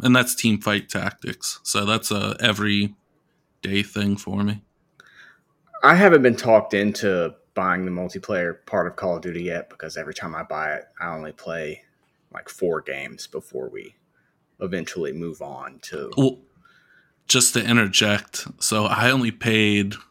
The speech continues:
Speaker 1: twenty bucks or something. I had convinced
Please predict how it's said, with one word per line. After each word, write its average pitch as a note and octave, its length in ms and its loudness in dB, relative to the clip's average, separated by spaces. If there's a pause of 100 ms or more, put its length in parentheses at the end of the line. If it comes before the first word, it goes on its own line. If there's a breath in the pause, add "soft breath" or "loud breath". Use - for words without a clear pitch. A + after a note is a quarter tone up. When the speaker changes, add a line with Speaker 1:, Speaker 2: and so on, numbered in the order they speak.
(2250)
Speaker 1:
twenty G#2+ 260 2
bucks G#2+ 440 0
or B2 60 4
something. B2 460 2
I A2+ 100 2
had G#2 120 0
convinced G2+ 760 0